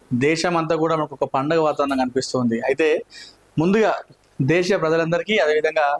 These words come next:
మన విశ్వం టీవీ ప్రేక్షకులందరూ కూడా డెబ్బై తొమ్మిదవ స్వాతంత్ర దినోత్సవ శుభాకాంక్షలు తెలియజేస్తూ, రెండు వందల సంవత్సరాలు బానిసలాగా చూసి, మన శ్రమ దోపిడీ చేసి, మన అరిగోసులు పెట్టినటువంటి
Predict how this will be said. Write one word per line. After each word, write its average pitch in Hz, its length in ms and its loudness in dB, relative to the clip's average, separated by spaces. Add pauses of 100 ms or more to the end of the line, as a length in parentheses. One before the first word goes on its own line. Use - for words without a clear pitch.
మన 147 280 0 (480)
విశ్వం 190 380 0
టీవీ 175 240 2
ప్రేక్షకులందరూ 156 760 -2
కూడా 151 400 0 (420)
డెబ్బై 147 280 0
తొమ్మిదవ 170 580 0 (280)
స్వాతంత్ర 165 380 0
దినోత్సవ 151 680 -2
శుభాకాంక్షలు 156 560 -2
తెలియజేస్తూ, 147 720 0 (540)
రెండు 165 200 2
వందల 175 300 0
సంవత్సరాలు 160 720 0
బానిసలాగా 151 720 0
చూసి, 165 560 0 (160)
మన 147 180 0
శ్రమ 147 300 0
దోపిడీ 170 380 0 (140)
చేసి, 170 460 2 (720)
మన 156 200 2 (100)
అరిగోసులు 165 440 2
పెట్టినటువంటి 170 680 0